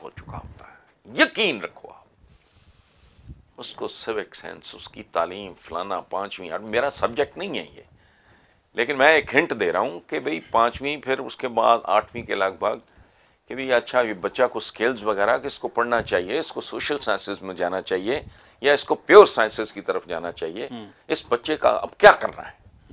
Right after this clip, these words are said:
Speaker 1: इसको अगर कोई हुनर सिखाना है, इल्म और हुनर, दो चीजें, science and technology,
Speaker 2: हम्म।
Speaker 1: ठीक है, पांचवीं तक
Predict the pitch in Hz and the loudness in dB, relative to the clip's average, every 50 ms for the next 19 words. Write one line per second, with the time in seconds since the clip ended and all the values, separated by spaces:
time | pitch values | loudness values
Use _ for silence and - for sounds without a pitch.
0 | - - - - _ _ _ _ _ _ _ _ _ _ _ _ _ _ _ _ | -20 -20 -20 -20 _ _ _ _ _ _ _ _ _ _ _ _ _ _ _ _
1 | _ _ _ - 131 - - - 151 139 123 110 120 117 - - 101 95 92 87 | _ _ _ -2 -2 0 4 8 8 8 10 8 6 4 6 2 2 0 -2 -2
2 | - 104 135 151 135 - - - 73 76 76 78 73 69 71 65 - - - _ | 2 6 6 6 6 6 2 -2 -4 -8 -10 -8 -10 -10 -12 -14 -18 -20 -20 _
3 | _ - 156 196 202 196 180 170 160 131 113 117 123 120 101 80 - 120 170 202 | _ 6 8 8 6 6 8 8 8 8 8 8 6 6 6 6 8 10 12 12
4 | 202 - - 143 139 110 107 101 85 - - - - 143 170 180 175 - - - | 12 10 8 2 -4 -4 -6 -8 -8 -8 -2 2 4 4 4 4 2 0 0 0
5 | 135 131 117 - 120 - 104 117 123 127 120 104 82 - - - 127 113 107 98 | 0 0 0 -2 -4 -2 2 4 4 4 4 0 -6 -12 -16 -14 -14 -14 -14 -14
6 | - - - - - - - 170 202 180 - - - - - - - - _ _ | -18 -20 -20 -20 -12 -6 -4 -4 -4 -4 -6 -10 -12 -12 -18 -20 -20 -20 _ _
7 | _ _ 165 180 190 190 185 - - 165 156 135 - _ - - - - - 95 | _ _ 2 4 4 2 0 -2 -4 -4 -6 -6 -8 _ -4 -4 -4 -4 -8 -18
8 | 80 | -8